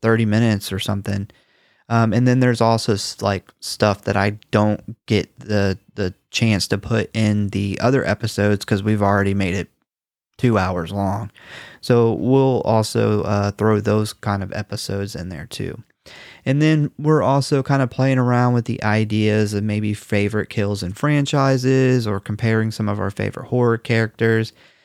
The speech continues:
And then maybe doing, like, some deep dives on some of our favorite, like, effects guys, uh, writers, and some of our favorite directors.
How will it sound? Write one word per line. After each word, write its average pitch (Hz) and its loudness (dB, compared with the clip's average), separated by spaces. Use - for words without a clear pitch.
And 165 0
then 165 4
maybe 156 4
doing, 135 2
like, 127 0
some 117 -2
deep 110 -2
dives 101 0
on 95 -2
some 110 -2
of 104 0
our 101 0
favorite, 101 -2
like, 101 -6
effects 117 -2
guys, 113 2
uh, 87 -4
writers, 101 -2
and 95 -8
some - -6
of 98 -4
our 95 -2
favorite 104 -6
directors. - -10